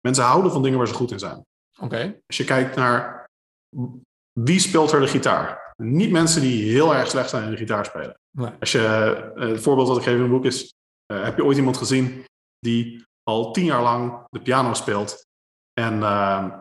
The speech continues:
Speaker 1: echt gewoon vreselijk slecht erin is? En iedereen zegt, "Je hebt geen enkel talent." Maar we vinden het nog steeds, of zij vinden het nog steeds helemaal geweldig.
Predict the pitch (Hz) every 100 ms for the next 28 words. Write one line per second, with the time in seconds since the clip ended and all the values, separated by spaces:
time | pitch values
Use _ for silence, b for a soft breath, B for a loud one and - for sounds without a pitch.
0 | - 101 - 113 123 120 151 185 135 113
1 | 117 120 - 98 113 - - - 110 151
2 | 135 120 123 - 123 160 135 107 95 113
3 | - _ _ _ - B - 123 127 139
4 | 131 123 113 - 131 139 113 - 107 113
5 | 110 110 131 123 - 131 127 101 101 82
6 | -